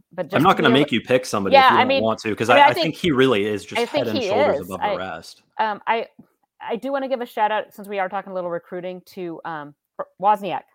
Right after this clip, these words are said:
Speaker 1: the tight end
Speaker 2: Yeah.
Speaker 1: coach, um, because I think what he's doing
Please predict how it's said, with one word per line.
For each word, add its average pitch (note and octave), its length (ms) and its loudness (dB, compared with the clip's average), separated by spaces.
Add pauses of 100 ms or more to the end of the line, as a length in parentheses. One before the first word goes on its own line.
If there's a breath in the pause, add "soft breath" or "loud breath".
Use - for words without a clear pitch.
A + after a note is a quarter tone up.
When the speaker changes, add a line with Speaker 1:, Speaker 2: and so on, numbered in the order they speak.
(200)
Speaker 1:
the F#3 60 -10
tight F#3 200 -6
end F3 100 -10
Speaker 2:
Yeah. F3 140 -6
Speaker 1:
coach, - 240 -14 (480)
um, F3+ 160 -6
because F#3+ 160 -10
I F#3+ 60 -6
think G3+ 200 -12
what F3+ 100 -4
he's F#3+ 260 -14
doing F#3 420 -8